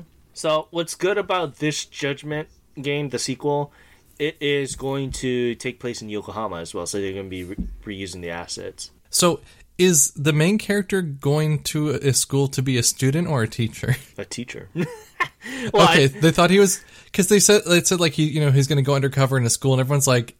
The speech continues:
Speaker 2: "Is, is he just gonna be, like, a forty-year-old, like, teenager?"
Speaker 1: <laughs>
Speaker 2: Like, like, "Hello, fellow children."
Speaker 1: <laughs> Hello, fellow children. I,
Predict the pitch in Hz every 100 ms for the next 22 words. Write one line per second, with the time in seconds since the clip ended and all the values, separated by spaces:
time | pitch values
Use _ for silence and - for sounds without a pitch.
0 | - 135 143 131 135 139 - 147 139 143
1 | 135 123 - 120 120 131 131 127 127 131
2 | 117 117 _ _ _ - - - - 127
3 | 143 151 180 214 220 - - 156 214 -
4 | 156 - 160 156 175 - 135 127 127 -
5 | 135 127 - 143 147 175 220 208 220 -
6 | 170 147 147 170 156 156 269 240 196 190
7 | -